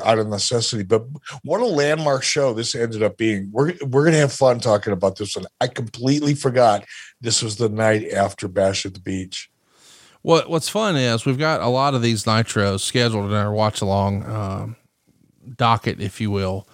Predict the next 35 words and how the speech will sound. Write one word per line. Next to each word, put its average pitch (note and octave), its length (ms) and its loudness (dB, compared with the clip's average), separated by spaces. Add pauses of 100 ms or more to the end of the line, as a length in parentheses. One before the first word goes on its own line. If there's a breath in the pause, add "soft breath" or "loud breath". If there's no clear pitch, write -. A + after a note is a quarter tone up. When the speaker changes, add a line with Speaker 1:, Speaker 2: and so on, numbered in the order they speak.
(440 soft breath)
Speaker 2:
We're C#3 100 0
gonna E3 140 4
watch D#3 260 2
the C3+ 80 2
following C#3 580 4
week G#2 280 0
from A2+ 160 0
June B2 300 2
fifteenth A#2+ 600 2
in G#2 200 -4
two C#3+ 240 2
weeks. - 560 -2 (580)
Uh, G2+ 360 2
or F#2 180 -2
at G#2+ 60 -2
least A#2 200 0
that's G#2+ 220 0
our G#2 80 4
loose G#2+ 240 -2
plan G#2+ 320 0
now. G2+ 440 0
And A#2 140 0
then B2+ 160 4
we'll A#2 140 4
watch A#2 400 2
a - 80 -6
couple A2+ 320 0
from, G2+ 320 0
one B2 160 4
from G#2+ 160 0
August B2 420 2
and G#2 220 -2
one A2 220 2
from, G#2 340 0
uh, G2 300 -2